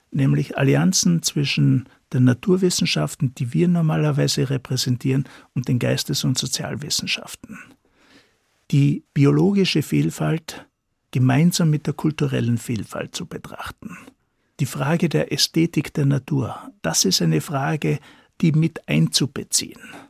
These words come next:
Wenn es darum geht, um Gesundheit, wir haben das große Thema der menschlichen Gesundheit jetzt. Erstens ist, wenn wir über Gesundheit sprechen, müssen wir alle drei Formen der Gesundheit betrachten.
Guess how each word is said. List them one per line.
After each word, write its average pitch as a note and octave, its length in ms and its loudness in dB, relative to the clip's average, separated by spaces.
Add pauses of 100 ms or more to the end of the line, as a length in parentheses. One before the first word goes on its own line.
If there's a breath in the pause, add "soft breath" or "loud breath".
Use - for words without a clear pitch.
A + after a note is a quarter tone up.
(760 soft breath)
Wenn D3 140 2
es D3+ 160 0
darum E3 340 4
geht, E3 240 0
um C#3 240 2 (200)
Gesundheit, C#3 720 0
wir C3 120 -2
haben D#3 160 2
das C#3+ 240 -2
große D3+ 380 0
Thema D3 320 2
der C#3 100 2
menschlichen C3+ 540 0
Gesundheit - 640 -6
jetzt. - 460 -12 (420 soft breath)
Erstens D#3+ 400 0
ist, E3 200 0
wenn C#3 160 2
wir C#3+ 140 2
über C3+ 160 0
Gesundheit D#3+ 640 0
sprechen, B2+ 480 -4
müssen C3+ 280 0
wir C3 180 -2
alle E3+ 220 2
drei C3+ 280 -6
Formen C3 640 -2 (300)
der B2+ 80 -6
Gesundheit C3 580 0
betrachten. - 600 -10